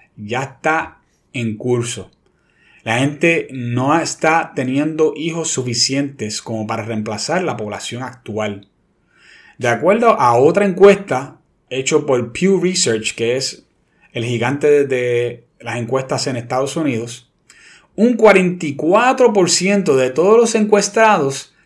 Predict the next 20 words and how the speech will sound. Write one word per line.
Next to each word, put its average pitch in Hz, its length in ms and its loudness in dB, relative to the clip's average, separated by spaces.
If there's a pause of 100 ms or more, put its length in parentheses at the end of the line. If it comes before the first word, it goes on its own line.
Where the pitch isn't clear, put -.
(380)
entre 135 260 0
las 127 160 4
edades 156 480 4 (140)
entre 143 340 -2
dieciocho 151 960 2
y 143 120 -2
hasta 120 280 -2
cuarenta 123 720 -2
y 117 60 -4
nueve 170 480 0
años 180 380 -2
de 147 160 2
edad 156 240 2
dijeron 175 600 -2
que 143 180 2
no 175 360 0
quieren 214 460 2
tener 180 460 0
hijos. 135 680 -4 (600)
Nunca. 139 1300 -2